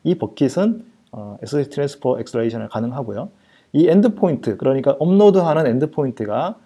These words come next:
기존의 업-, 그 엔드포인트하고 다르게 엑셀레이트라고 하는 그것들이 이제 추가가 됩니다. 그래서, 어, 여러분들이 이제 그 에스쓰리 트랜스퍼 액셀러레이션에 대한 스피드가 얼마나 되는지를 이제 확인해 보실 수가 있는데요.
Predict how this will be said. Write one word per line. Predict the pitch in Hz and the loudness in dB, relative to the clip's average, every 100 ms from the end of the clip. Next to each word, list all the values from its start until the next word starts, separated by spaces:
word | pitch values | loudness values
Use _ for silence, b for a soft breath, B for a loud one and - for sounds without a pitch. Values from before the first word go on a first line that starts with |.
| _ | _
기존의 | 139 180 165 | 0 2 6
업-, | 135 123 - - | 4 2 -6 -12
그 | 120 117 | -10 -8
엔드포인트하고 | 123 131 143 117 107 | -6 -6 -6 -6 -6
다르게 | 98 110 113 185 - _ | -6 -2 0 0 -4 _
엑셀레이트라고 | 120 - 170 170 135 135 - 143 113 107 107 | -6 0 2 4 4 2 2 0 2 -2 -6
하는 | 110 180 202 | -4 -4 -6
그것들이 | - 107 117 113 151 | -8 -12 -12 -4 -4
이제 | 117 104 104 - | -4 -8 -12 -14
추가가 | - 165 127 | -4 -2 -2
됩니다. | 104 104 104 _ _ _ _ | -4 -16 -18 _ _ _ _
그래서, | - 131 160 131 B B B B | -4 2 2 2 B B B B
어, | 117 110 110 110 - _ _ _ _ _ _ - | -4 0 0 -2 -6 _ _ _ _ _ _ 2
여러분들이 | 160 175 165 151 | 4 6 6 6
이제 | 123 131 - - | 6 4 2 -8
그 | - 113 110 | -6 -4 -4
에스쓰리 | 113 - 196 170 | -6 0 0 0
트랜스퍼 | 208 202 160 | -4 -4 -2
액셀러레이션에 | 135 143 139 143 147 131 | -2 2 2 2 0 -2
대한 | 123 120 | 0 -2
스피드가 | - - 226 196 143 117 120 120 135 | -4 -2 4 8 8 6 0 2 2
얼마나 | 113 135 165 147 | 2 -2 2 2
되는지를 | 107 107 117 113 107 143 120 | 2 -2 -4 -2 -2 -2 -2
이제 | 107 107 | -6 -8
확인해 | 185 196 165 | -4 0 0
보실 | 127 151 | 0 -2
수가 | 127 | -4
있는데요. | 98 98 123 123 | -6 -6 -8 -10